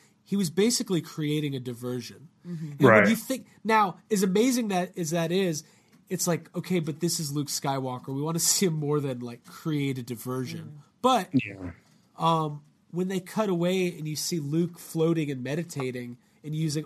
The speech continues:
Speaker 1: all of his power
Speaker 2: Mm-hmm.
Speaker 1: to do that, and then he fades away, and the Force, you know, the, the, uh, Force theme's playing, and you see the double suns.
Speaker 2: Yeah.
Speaker 1: It just gets you, man.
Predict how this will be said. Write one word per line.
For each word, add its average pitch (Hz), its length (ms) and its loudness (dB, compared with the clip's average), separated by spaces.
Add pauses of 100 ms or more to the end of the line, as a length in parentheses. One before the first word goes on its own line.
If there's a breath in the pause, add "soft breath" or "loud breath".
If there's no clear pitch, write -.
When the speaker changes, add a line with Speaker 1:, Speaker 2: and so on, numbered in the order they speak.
(120)
Speaker 1:
all 165 240 2
of 165 80 0
his 160 140 -4
power 147 600 -8 (320)
Speaker 2:
Mm-hmm. 170 240 -10
Speaker 1:
to 160 120 -4
do 160 260 0
that, 127 300 -6 (680)
and 160 100 -6
then 156 140 -2
he 151 60 -4
fades 156 400 -2
away, 147 480 0 (520 soft breath)
and 131 160 -12
the 131 80 -6
Force, 160 500 -6
you 139 240 -6
know, 131 60 -6
the, 123 140 -12 (220)
the, 123 320 -6
uh, - 40 -14
Force 165 360 -6
theme's 156 280 -6
playing, 156 420 -6
and 143 80 -8
you 127 60 -8
see - 240 -4
the 139 100 -6
double 143 320 -6
suns. 156 540 -6
Speaker 2:
Yeah. 208 420 -6 (440)
Speaker 1:
It 131 120 -12
just - 320 -4
gets 156 360 -8
you, 104 120 -14
man. 104 380 -18